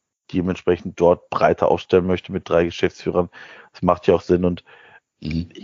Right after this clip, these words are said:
Speaker 1: vielleicht tut uns so ein bisschen frischer Wind beim F C auch ein bisschen gut. Also tatsächlich.
Speaker 2: Richtig.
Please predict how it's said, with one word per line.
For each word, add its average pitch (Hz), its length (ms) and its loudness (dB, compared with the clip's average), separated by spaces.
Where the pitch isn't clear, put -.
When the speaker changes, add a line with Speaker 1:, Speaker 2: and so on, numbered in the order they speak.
Speaker 1:
vielleicht 117 480 4
tut - 220 -6
uns 127 220 0
so 131 100 2
ein 120 100 0
bisschen 113 380 2
frischer 110 500 0
Wind 110 300 -2
beim 110 200 2
F - 180 -4
C - 280 -8
auch - 220 -4
ein - 100 -10
bisschen 107 340 -4
gut. 104 380 -8
Also 101 180 -2
tatsächlich. - 640 -6
Speaker 2:
Richtig. - 120 -16